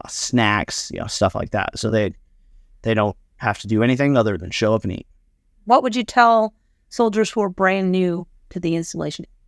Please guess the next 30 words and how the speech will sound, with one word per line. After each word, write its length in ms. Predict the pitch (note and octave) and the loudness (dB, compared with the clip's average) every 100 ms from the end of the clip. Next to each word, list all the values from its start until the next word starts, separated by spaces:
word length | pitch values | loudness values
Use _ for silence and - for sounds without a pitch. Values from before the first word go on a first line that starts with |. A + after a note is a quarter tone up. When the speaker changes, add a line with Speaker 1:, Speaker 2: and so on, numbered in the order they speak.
| - | -2
Speaker 1:
It, 220 | C3+ - | -2 -2
it's 200 | - C3 | -4 2
actually 380 | C#3 D3+ - D3 | 2 2 2 0
a 20 | |
good 140 | A2+ A2+ | 2 2
way 140 | A2 | 2
to 80 | G2+ | 0
get 120 | - | -2
networking. 540 | G#2+ D#2 F2+ F2+ D#2 A#2+ - - | -4 -4 -6 -6 -8 -8 -16 -8
Um, 380 | G#2 G2+ F#2 E2+ | -2 -2 -2 -2
you 160 | A#2+ | 2
meet 260 | B2 G#2 D#2 | 2 2 -2
people 240 | - A#2+ A2+ | -2 -2 -2
from 340 | - A2 G2 - _ - | -2 -2 -2 -6 _ -2
different 300 | A2+ B2 A2 | 0 0 2
units 640 | A2+ A2+ A2 G#2+ - - _ - | 2 2 2 -2 -8 -12 _ -4
that 340 | A#2 G2 - _ - | -2 -2 -6 _ -2
you 260 | A#2+ G#2 - | 0 0 -4
probably 340 | - A#2 G#2+ G#2+ | 0 2 4 2
normally 400 | G#2+ A2 A2 G#2 | 2 2 2 2
wouldn't 300 | G#2 A2 G2 | 0 -2 0
have 180 | B2+ B2+ | -2 0
met. 260 | C#3 D#3 _ _ | 0 -2 _ _
It's 180 | - - | -8 -4
a 40 | |
good 180 | A2+ A#2 | -2 0
way 240 | A2+ A#2+ | 2 0
to 720 | A2 - A2+ A2 A2+ A2+ A2 G#2 - | -2 -2 0 2 2 0 0 -4 -8
get 180 | - A#2 | -2 0
out 280 | G#2 A2+ | 2 2